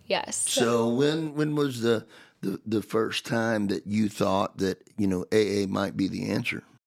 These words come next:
Speaker 1: Um, so it was in two thousand fifteen when I was twenty-five years old.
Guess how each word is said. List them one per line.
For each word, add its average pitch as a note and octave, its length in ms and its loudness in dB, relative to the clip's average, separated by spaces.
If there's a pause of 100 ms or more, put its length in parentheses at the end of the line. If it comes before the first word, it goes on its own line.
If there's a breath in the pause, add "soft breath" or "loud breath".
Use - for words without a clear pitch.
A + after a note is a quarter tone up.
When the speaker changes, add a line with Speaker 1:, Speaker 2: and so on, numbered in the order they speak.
(100)
Speaker 1:
Um, A#3 320 6
so A#3 200 6
it A#3+ 160 8
was B3+ 140 6
in B3 140 6
two B3+ 120 4
thousand C#4 340 6
fifteen G3 880 4
when F#3+ 360 8
I F#3 300 6
was F#3+ 520 4
twenty-five A#3 500 6
years B3+ 200 4
old. F3 460 8